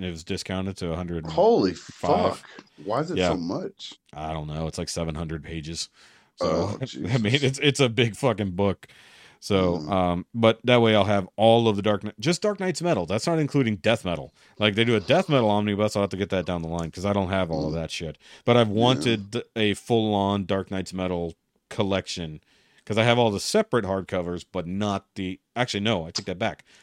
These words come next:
Speaker 1: I don't have the original one 'cause the price
Speaker 2: I
Speaker 1: went
Speaker 2: just
Speaker 1: through
Speaker 2: have the
Speaker 1: fucking roof.
Speaker 2: Road to, to
Speaker 1: Road to Metal.
Speaker 2: to Metal, and then the very first,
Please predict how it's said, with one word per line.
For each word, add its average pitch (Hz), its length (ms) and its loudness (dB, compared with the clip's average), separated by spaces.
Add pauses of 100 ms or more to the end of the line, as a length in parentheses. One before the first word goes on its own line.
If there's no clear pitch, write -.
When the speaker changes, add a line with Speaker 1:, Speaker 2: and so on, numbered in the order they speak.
(100)
Speaker 1:
I 104 80 -2
don't 110 120 0
have 107 100 0
the 95 120 -2
original 107 420 -2
one 92 200 -4
'cause 92 180 -8
the 80 40 -14
price 104 240 -2
Speaker 2:
I 127 60 2
Speaker 1:
went 160 100 2
Speaker 2:
just 156 140 2
Speaker 1:
through 143 80 4
Speaker 2:
have 117 140 0
the 104 60 -2
Speaker 1:
fucking 107 200 2
roof. 85 100 -6
Speaker 2:
Road 120 540 2
to, 123 380 0 (200)
to 135 120 -4
Speaker 1:
Road 117 460 4
to 117 80 -2
Metal. 101 400 2 (540)
Speaker 2:
to 123 60 -4
Metal, 117 420 2
and 101 200 -2
then 98 180 -2
the 95 80 -4
very 95 320 -2
first, - 800 -10